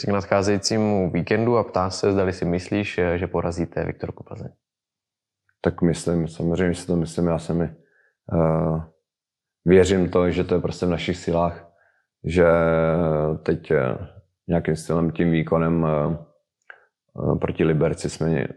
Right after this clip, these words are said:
Speaker 2: snad něco nastartovali a vě-, věřím, že když to prostě minimálně zopakujeme, takový výkon, jako, eh, co hlavně byl třeba v prvním poločase, jakože s-, eh, kara, prostě jsme neproměňovali šance, což je taky velmi důležitý, ale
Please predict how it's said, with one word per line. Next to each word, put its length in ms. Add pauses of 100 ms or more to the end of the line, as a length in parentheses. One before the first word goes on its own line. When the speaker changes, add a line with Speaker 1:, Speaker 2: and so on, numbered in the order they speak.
Speaker 2:
snad 360
něco 300
nastartovali 960
a 320
vě-, 260
věřím, 360
že 100
když 180
to 80
prostě 260
minimálně 460
zopakujeme, 500
takový 320
výkon, 400
jako, 300 (640)
eh, 120
co 200
hlavně 260
byl 140
třeba 220
v 60
prvním 320
poločase, 640 (240)
jakože 400
s-, 160
eh, 800
kara, 240
prostě 300
jsme 160
neproměňovali 600
šance, 320
což 240
je 40
taky 240
velmi 300
důležitý, 600 (560)
ale 300